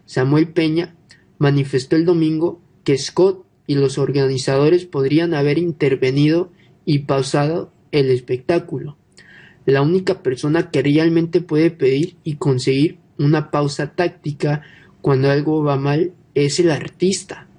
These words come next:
Ellos tienen esa, ese púlpito y tienen una responsabilidad", dijo Peña en una entrevista telefónica el domingo. Si alguien hubiera, hubiera dicho, "Oye, acaba con esto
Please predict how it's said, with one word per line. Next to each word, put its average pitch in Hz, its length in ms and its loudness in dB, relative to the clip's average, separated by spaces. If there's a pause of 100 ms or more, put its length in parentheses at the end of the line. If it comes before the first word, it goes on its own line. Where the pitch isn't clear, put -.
(400)
Ellos 185 340 4
tienen 170 320 0
esa, 147 640 -4
ese 156 720 0
púlpito 185 560 -4
y 151 60 -6
tienen 180 720 0
una 156 220 -2
responsabilidad", 135 1080 -2 (340)
dijo 131 380 -2
Peña 156 400 0 (480)
en 139 140 2
una 160 160 4
entrevista 143 580 -2
telefónica 143 640 0
el 139 80 2
domingo. 143 560 2 (1080)
Si - 160 -2
alguien 156 360 2
hubiera, 139 400 0
hubiera 139 380 0
dicho, 147 420 -4 (460)
"Oye, 156 460 2 (800)
acaba 156 480 -2
con 143 180 -4
esto 156 460 -2